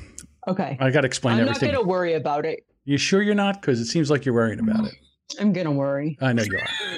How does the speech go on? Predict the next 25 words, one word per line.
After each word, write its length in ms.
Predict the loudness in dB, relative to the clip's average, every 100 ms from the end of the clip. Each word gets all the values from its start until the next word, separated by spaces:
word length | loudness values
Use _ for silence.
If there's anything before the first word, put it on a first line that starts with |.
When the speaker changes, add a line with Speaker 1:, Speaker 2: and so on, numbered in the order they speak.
| -8 -8 -8 -4
Speaker 1:
I'm 120 | -2 -2
gonna 260 | -2 -2
worry 240 | 0 0 2
a 40 |
Speaker 2:
So 300 | 2 4 2
Speaker 1:
little. 160 | 0 -4
Speaker 2:
when 400 | 0 2 4 4
you 200 | 2 2
go 220 | 2 4
into 200 | 4 2
StreamYard 800 | 0 -4 -6 0 2 4 4 4
in 100 | 2
a 60 | -2
group, 420 | -2 -4 -4 -4
they 140 | -2 0
have 320 | 0 0 -2
to, 720 | 0 2 4 2 2 0 -2 -10 _ _ _
uh, 100 | -10 -4
accept 880 | -4 -2 -2 2 2 0 -4 -12 -14 _ _ -8
that 200 | -6 -4
you 80 | -4
can 160 | 0 0
use 240 | 2 0
their 140 | 0
name. 360 | 0 -2 -4